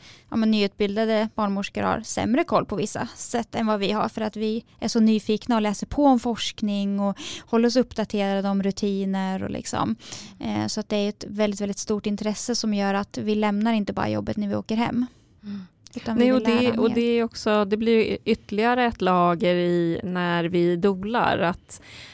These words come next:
Speaker 2: eh, barnmorskorna och undersköterska kanske pratar sitt medicinska språk, eh, och då kan vi så här poppa in med en fråga så att de som paret eller den som föder faktiskt förstår vad,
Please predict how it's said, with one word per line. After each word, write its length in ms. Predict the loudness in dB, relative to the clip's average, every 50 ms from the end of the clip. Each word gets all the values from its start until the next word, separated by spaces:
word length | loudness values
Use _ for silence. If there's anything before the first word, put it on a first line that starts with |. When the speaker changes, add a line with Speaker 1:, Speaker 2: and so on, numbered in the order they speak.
| -20 -8
Speaker 2:
eh, 560 | -2 0 0 2 2 4 4 4 2 2 0 -2 -4 -8 -8 -8
barnmorskorna 760 | -6 -2 0 2 2 2 0 -2 -2 -2 -2 0 2 4 4 4
och 160 | 4 4 4
undersköterska 580 | 2 2 2 0 0 -2 -2 -2 -8 -8 -8 -6
kanske 280 | -4 -6 -6 -6 -6
pratar 380 | -4 0 0 0 0 0 -2 -4
sitt 220 | -2 -2 -4 0
medicinska 720 | 2 0 2 2 0 0 2 2 2 2 2 0 -4 -6 -6
språk, 640 | -6 -2 0 2 2 2 0 -2 -6 _ -20 -20 -10 -6
eh, 260 | -4 -2 -2 -2 -2
och 140 | -2 -2 0
då 160 | 0 0 0
kan 160 | 0 -4 -4 -2
vi 160 | -2 -2 -2
så 100 | -2 -2
här 200 | -2 -2 -2 -4 -8 _ _
poppa 300 | -8 -8 -8 _ -4 -2
in 180 | -2 0 0
med 80 | -2 -2
en 100 | -4 -2
fråga 540 | 0 2 2 2 2 0 -2 0 -2 -2 -2
så 140 | -2 -4
att 340 | -4 -4 -4 -8 -16 -18 -18 _
de 280 | -4 -2 -2 -2 -2 -4
som 260 | -6 -6 -6 -6 -6 -8 _ _ _ _ _ _ _ -16 -16 -14 -12 -12 -14 -12 -14 -14 -4
paret 520 | -2 0 2 2 2 0 -2 -4 -4 -4
eller 180 | -2 -2 0 0
den 140 | 0 0 0
som 160 | 0 -4 -2
föder 500 | 0 0 2 2 0 0 -2 -2 -2 -2
faktiskt 420 | -4 -6 -10 -8 -6 -8 -8 -4
förstår 480 | -4 -6 -4 -2 0 0 2 2 0 0
vad, 220 | 0 0 -2 -2